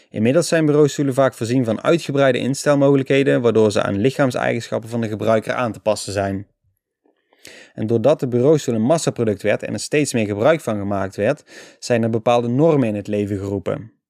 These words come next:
Zo moet een bureaustoel volgens de Arbo-wet voldoen aan de nen achttien twaalf, of in Nederland de N P R, Nederlandse praktijkrichtlijn,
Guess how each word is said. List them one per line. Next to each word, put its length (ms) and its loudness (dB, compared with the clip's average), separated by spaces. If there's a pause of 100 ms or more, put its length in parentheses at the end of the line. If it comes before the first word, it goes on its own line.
Zo 200 2
moet 140 2
een 120 -2
bureaustoel 420 2
volgens 240 -2
de 80 -10
Arbo-wet 540 0
voldoen 360 -2
aan 160 -2
de 180 -4
nen 460 0
achttien 400 -6
twaalf, 580 0
of 200 -8
in 140 -8
Nederland 560 -2
de 80 -2
N 180 -4
P 60 -4
R, 400 0
Nederlandse 600 -4
praktijkrichtlijn, 960 -4